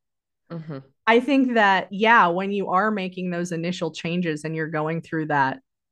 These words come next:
Speaker 2: that period of really trying to detach from the old and move into the new, it can be really challenging to your strength. And so it's important for people at that part of the journey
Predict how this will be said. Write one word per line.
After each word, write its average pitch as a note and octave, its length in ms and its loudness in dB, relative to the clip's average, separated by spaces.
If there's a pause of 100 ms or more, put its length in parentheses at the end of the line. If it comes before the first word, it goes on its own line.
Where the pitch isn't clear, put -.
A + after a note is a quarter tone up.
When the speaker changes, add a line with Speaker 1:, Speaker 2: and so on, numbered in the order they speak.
(280)
Speaker 2:
that E3 260 0
period F3 500 2
of D#3 140 -4
really F3 340 -2
trying E3+ 360 -4
to F3 140 -6
detach D#3+ 580 0
from E3 220 -4
the D#3 120 -4
old E3 340 2
and D#3 160 -2
move D#3+ 200 -2
into D#3+ 300 -4
the D3 120 -6
new, C#3+ 380 -4 (360)
it G#3+ 160 2
can G#3+ 220 2
be G3+ 320 0
really F3 360 2
challenging D#3 600 -4
to - 160 -10
your D#3 140 -4
strength. D3+ 560 -4 (840)
And G3 180 2
so G3+ 220 6
it's F#3 180 0
important F#3+ 680 -2
for F3 120 -4
people F3+ 380 -2
at D#3+ 160 0
that E3 260 2
part F3+ 320 -2
of E3+ 160 -4
the D#3+ 100 -2
journey F#3 640 -2